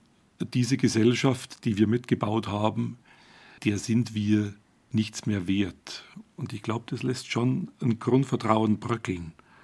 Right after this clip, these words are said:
dass man dann, wenn man schwach geworden ist, die Fürsorge erfährt, die man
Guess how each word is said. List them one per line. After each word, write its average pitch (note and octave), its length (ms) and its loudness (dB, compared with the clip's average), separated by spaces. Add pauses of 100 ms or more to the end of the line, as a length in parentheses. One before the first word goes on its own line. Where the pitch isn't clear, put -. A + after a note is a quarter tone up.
(380)
dass - 280 -4
man G#2+ 540 4 (420)
dann, C3+ 640 4 (220)
wenn G#2 120 -2
man G2+ 140 2
schwach - 360 -6
geworden A2+ 520 -4
ist, - 380 -12 (460)
die A#2+ 100 0
Fürsorge A2 720 0 (340)
erfährt, G#2 960 -4 (480)
die A2 120 2
man G2 520 2